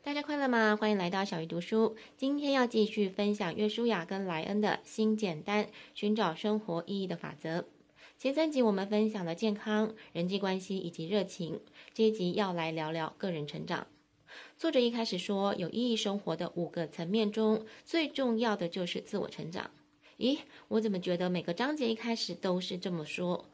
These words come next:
我还真的回过头去翻了前面的章节，原来作者每一篇都是这么开头的。所以看来这五个层面都非常的重要。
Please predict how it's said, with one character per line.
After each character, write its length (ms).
我 100
还 120
真 160
的 80
回 140
过 160
头 260
去 140
翻 220
了 120
前 240
面 240
的 100
章 300
节， 380
原 120
来 100
作 220
者 160
每 180
一 40
篇 280
都 180
是 180
这 140
么 120
开 240
头 200
的。 220
所 180
以 60
看 220
来 160
这 160
五 160
个 120
层 260
面 220
都 160
非 240
常 200
的 120
重 240
要。 220